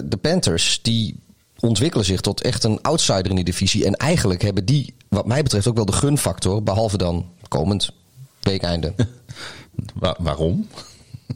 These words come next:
Speaker 1: Nou, het zou maar zo eens kunnen zijn dat, eh, dat ze de Chicago Bears, eh, gaan ontvangen.
Speaker 2: Ja, want het is wel leuk in die N F C South. Want, eh, s-, sterker nog, ongemeen spannend. Want de Saints, de Panthers en de Bucks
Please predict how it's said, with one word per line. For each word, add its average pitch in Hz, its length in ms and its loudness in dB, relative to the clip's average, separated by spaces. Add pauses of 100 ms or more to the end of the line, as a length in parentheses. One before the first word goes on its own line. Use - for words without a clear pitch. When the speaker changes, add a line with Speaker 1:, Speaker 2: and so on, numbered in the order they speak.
(480)
Speaker 1:
Nou, 85 240 -2 (160)
het - 100 0
zou 127 180 0
maar 131 120 2
zo - 160 2
eens 254 160 2
kunnen 113 200 2
zijn 104 220 2
dat, - 340 -2
eh, 90 220 0
dat 85 140 -2
ze 85 240 0
de 82 80 -2
Chicago 85 440 0
Bears, 92 380 0
eh, 82 160 0
gaan 85 200 0
ontvangen. 78 440 -2
Speaker 2:
Ja, 92 80 0
want 90 100 2
het 95 100 0
is 107 60 2
wel 98 100 2
leuk 110 200 0
in 95 60 0
die 80 200 0
N 78 80 -2
F - 100 -2
C 78 100 -2
South. 78 320 -2
Want, 87 300 -2
eh, 78 320 0 (120)
s-, - 200 0
sterker 123 340 0
nog, 87 80 0
ongemeen 98 420 0
spannend. 117 280 0
Want 87 140 -2
de - 60 0
Saints, 160 240 2
de - 60 -4
Panthers 147 380 0
en 165 140 2
de 113 80 0
Bucks 123 380 0